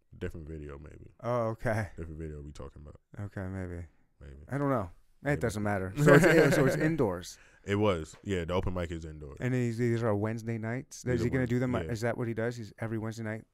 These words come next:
Speaker 2: Grinders is gonna do an open mic?
Speaker 1: I don't know
Speaker 2: For
Speaker 1: if it's gonna be every Wednesday night. I know
Speaker 2: Okay.
Speaker 1: next Wednesday night, they're doing it again. Like, this
Speaker 2: Nice.
Speaker 1: Wednesday coming.
Speaker 2: You gonna go again?
Speaker 1: Yeah, yeah. I'll probably end up being a regular there for sure.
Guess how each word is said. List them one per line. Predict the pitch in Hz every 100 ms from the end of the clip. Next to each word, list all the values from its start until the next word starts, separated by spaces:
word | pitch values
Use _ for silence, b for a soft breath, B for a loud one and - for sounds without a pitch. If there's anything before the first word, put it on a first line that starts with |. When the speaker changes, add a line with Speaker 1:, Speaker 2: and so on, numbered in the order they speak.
| -
Speaker 2:
Grinders | 113 107 107
is | 110
gonna | 101 107
do | 104 104
an |
open | 107 107
mic? | 104 120 - - - _ _
Speaker 1:
I | 92
don't | 101
know | 98
Speaker 2:
For | 90
Speaker 1:
if |
it's |
gonna | 82
be | 78 -
every | 82 98
Wednesday | 82 80 76 73
night. | 76 76 71 _ -
I | 85
know |
Speaker 2:
Okay. | 120 131 104 101 73 - _ _ _ _ _
Speaker 1:
next | 69 82
Wednesday | 82 76 73
night, | 73 73 - _
they're | 82
doing | 78 78 76
it | 73
again. | 71 73 73 - -
Like, | 69
this | 117
Speaker 2:
Nice. | -
Speaker 1:
Wednesday | 82 76 73
coming. | 78 123
Speaker 2:
You |
gonna | 120 117
go | 117
again? | 110 113 135 - _
Speaker 1:
Yeah, | - 123
yeah. | 98 92
I'll | 80
probably | 104 135 120
end | 113
up | 101
being | 101
a | 98
regular | 90 90 85 82
there | 80 80
for | -
sure. | 73 78 82 78